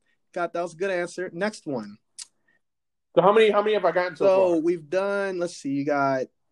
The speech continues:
Speaker 1: one, two, three, f-,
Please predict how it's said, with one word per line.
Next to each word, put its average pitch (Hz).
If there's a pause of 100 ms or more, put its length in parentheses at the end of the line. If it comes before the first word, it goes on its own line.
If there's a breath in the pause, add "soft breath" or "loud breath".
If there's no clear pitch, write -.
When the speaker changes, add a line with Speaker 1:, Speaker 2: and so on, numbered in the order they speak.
(480)
Speaker 1:
one, 170
two, 165
three, 151
f-, -